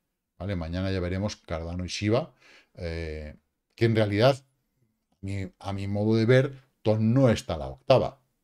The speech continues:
¿Vale? Aquí tendríamos que restar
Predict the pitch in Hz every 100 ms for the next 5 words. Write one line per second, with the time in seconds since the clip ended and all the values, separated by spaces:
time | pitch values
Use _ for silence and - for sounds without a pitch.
0 | _ _ _ _ _ _ 90 113 92 -
1 | 92 101 98 104 98 92 - 98 87 87
2 | - 120 156